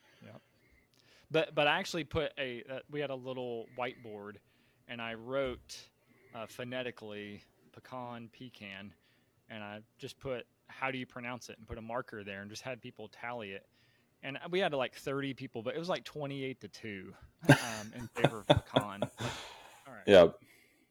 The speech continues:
Speaker 2: No, you are in the
Speaker 1: Pecan,
Speaker 2: minority.
Speaker 1: not pecan. I don't care if
Speaker 2: No.
Speaker 1: you're from Georgia.
Speaker 2: Look, Georgia can tell us how to pronounce peaches, okay? Texas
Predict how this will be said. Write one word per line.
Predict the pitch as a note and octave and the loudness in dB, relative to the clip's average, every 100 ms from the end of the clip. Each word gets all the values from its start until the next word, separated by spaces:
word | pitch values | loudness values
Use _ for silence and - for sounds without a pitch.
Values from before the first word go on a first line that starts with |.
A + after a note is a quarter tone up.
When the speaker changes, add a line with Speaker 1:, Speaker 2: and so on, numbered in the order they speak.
| _ - - | _ -10 -4
Speaker 2:
No, | F2+ | -2
you | F2 A2+ C#3 | 2 8 12
are | G#2+ F2+ | 12 10
in | F2+ | 6
the | |
Speaker 1:
Pecan, | |
Speaker 2:
minority. | E2 E2 E2 E2 - E2+ F2+ - _ _ _ _ B2 | 4 2 2 0 -2 -4 -6 -8 _ _ _ _ -18
Speaker 1:
not | B2 C3 - | -14 -14 -16
pecan. | - B2 - G#2 G2+ F#2+ F#2+ _ _ _ _ - | -16 -16 -12 -10 -8 -10 -12 _ _ _ _ -20
I | G#2 | -16
don't | A2+ | -14
care | - A#2+ | -8 -2
if | A2+ | 4
Speaker 2:
No. | |
Speaker 1:
you're | G#2 | 4
from | - A2+ | 4 -2
Georgia. | G#2+ G2 _ _ _ - | -14 -18 _ _ _ 0
Speaker 2:
Look, | F#2+ - G#2+ | 0 2 6
Georgia | A#2 C#3+ D#3+ D#3+ D3 B2+ - - | 12 12 12 12 12 12 8 6
can | B2 | 8
tell | G#2+ A2+ G#2+ | 10 10 10
us | G#2 | 12
how | G2+ | 10
to | |
pronounce | G2 G#2 F#2+ F2+ | 10 6 4 4
peaches, | - E2+ - E2 E2+ | 0 -2 0 -2 0
okay? | E2+ G#2 F2+ F2+ D#2+ _ _ _ _ _ - | 2 6 6 4 0 _ _ _ _ _ 0
Texas | - G#2 G2 F2 F2 - | 6 8 8 6 4 -4